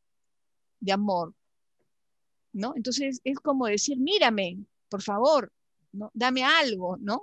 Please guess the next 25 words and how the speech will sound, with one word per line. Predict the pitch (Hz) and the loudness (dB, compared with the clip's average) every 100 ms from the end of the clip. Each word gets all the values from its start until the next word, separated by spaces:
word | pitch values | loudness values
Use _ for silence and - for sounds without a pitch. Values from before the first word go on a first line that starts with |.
| 320 | 0
Hay, | 240 247 | -2 0
hay | 233 240 | -2 0
una | 254 | 0
cosa | 269 311 | 0 0
mendicante, | 269 214 185 180 - 311 320 226 180 165 160 - | 0 0 -2 -8 2 4 4 2 -4 -8 -10 -12
¿no? | 185 254 440 | -8 -8 -8
En, | 208 202 | -12 -10
en, | 208 196 185 - | -6 -6 -6 -10
en, | 190 185 185 202 | -8 -8 -10 -10
en | 202 | -6
esta | 214 - 247 226 208 - | -6 -4 0 0 0 -6
sensación | - 190 180 - 233 226 214 | -10 -10 -8 -6 -4 -2 2
de, | 220 214 - _ _ _ _ | 2 2 -4 _ _ _ _
de | 202 | -2
amor | 190 202 233 233 | 0 0 -2 -2
no | 220 226 233 | 0 0 0
atendido, | 202 190 185 196 302 254 175 - _ _ _ _ | -2 -4 -4 -2 0 0 -2 -6 _ _ _ _
¿no? | 214 - _ _ _ _ | -10 -10 _ _ _ _
Es | 247 262 | 2 4
más, | 320 302 | 4 2
por | - 214 | 0 -2
eso | 302 311 | 0 0
el | 262 | 0
primer | 226 247 277 | 2 2 2
poema | 311 294 277 269 | 2 4 6 4